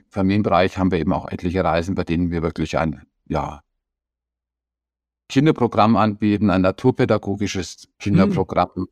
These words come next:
Speaker 1: ähm, das eben anders ist als jetzt so die klassische Hotelanimation,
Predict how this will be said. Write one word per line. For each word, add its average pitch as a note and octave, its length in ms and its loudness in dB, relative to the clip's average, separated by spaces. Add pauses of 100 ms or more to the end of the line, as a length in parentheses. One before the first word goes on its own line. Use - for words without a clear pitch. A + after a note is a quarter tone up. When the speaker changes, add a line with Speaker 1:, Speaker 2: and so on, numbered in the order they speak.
Speaker 1:
ähm, F2 540 0 (680)
das D#2+ 340 -2
eben F2+ 360 0
anders G#2+ 460 2
ist - 280 -4
als F2+ 200 2
jetzt - 240 -4
so E2+ 200 -2
die E2 200 -2
klassische F2 540 -2
Hotelanimation, G2+ 1300 0